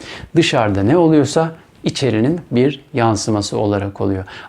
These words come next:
Aynı tipte insanları çekiyorsak o zaman bu döngüyü kırmak için bu her zaman bizim için bir fırsat olarak karşımıza çıkıyor. Siz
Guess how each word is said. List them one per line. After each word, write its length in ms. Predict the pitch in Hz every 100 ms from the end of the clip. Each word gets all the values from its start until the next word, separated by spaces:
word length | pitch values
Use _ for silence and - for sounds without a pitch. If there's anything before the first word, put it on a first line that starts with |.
| -
Aynı 300 | 180 190 160
tipte 320 | 139 127 123
insanları 540 | 110 101 104 98 95 95
çekiyorsak 760 | - 120 147 143 - 170 170 - _ - - -
o 100 | 170
zaman 360 | 147 127 139 147 - -
bu 300 | 131 220 151
döngüyü 460 | 147 139 127 170 170
kırmak 440 | - 131 160 160
için 360 | - - 143 156 - - 147
bu 240 | 151 156 -
her 260 | - 190
zaman 400 | 143 123 120 123
bizim 260 | 123 131 120
için 320 | 107 147 131
bir 160 | 127 135
fırsat 600 | - - 107 - 160 139
olarak 340 | 113 110 104
karşımıza 560 | 113 98 - 104 95 110
çıkıyor. 400 | - - 98 95 - - -
Siz 320 | - 208 190